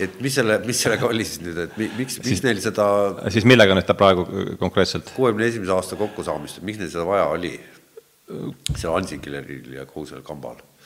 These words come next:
Speaker 2: No kuuskümmend üks oli ikkagi see, et, et seesama, millest, millest sai siin alguses ka nagu, äh, räägitud, et astuda veel kordne samm, äh, siis selle ülemaailmse plaanimajanduse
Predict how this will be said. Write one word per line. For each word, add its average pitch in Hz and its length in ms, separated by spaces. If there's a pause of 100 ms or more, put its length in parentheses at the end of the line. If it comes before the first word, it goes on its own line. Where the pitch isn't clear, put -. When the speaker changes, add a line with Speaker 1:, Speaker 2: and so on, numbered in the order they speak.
(200)
Speaker 2:
No 156 80
kuuskümmend 190 540
üks - 200
oli 180 160
ikkagi 170 240
see, 190 360
et, - 340
et - 880
seesama, 175 400
millest, 107 460 (180)
millest 117 300
sai 113 100
siin 117 160
alguses 127 500
ka 135 220
nagu, 113 420
äh, 131 500
räägitud, 156 600
et - 560
astuda 117 560
veel 131 260
kordne 123 300
samm, 123 480
äh, 117 600
siis 110 180
selle 113 160
ülemaailmse 113 480
plaanimajanduse 82 720